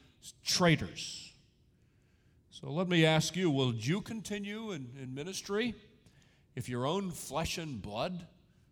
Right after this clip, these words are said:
turned against you? Another reason why Jeremiah found his minister and, or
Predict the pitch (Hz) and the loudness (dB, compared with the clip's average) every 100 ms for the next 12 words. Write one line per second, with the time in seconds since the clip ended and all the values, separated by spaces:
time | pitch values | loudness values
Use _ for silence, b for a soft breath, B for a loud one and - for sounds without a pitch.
0 | _ - 123 135 110 127 147 - 220 285 | _ -14 -12 -10 -10 -8 -10 -10 -10 -12
1 | 285 - _ _ _ - _ _ _ - | -14 -20 _ _ _ -20 _ _ _ -20
2 | - _ _ _ _ _ _ _ _ _ | -20 _ _ _ _ _ _ _ _ _
3 | _ _ _ _ _ B B B B 160 | _ _ _ _ _ B B B B 2
4 | 196 247 233 196 185 165 160 160 156 151 | 4 6 6 6 4 4 6 8 6 2
5 | 151 156 139 147 175 165 160 160 156 156 | -2 -4 0 4 6 6 6 6 6 4
6 | - 165 165 147 156 127 147 156 147 165 | 2 2 4 4 4 2 0 0 -2 -2
7 | 156 147 143 147 135 | 0 0 0 0 -2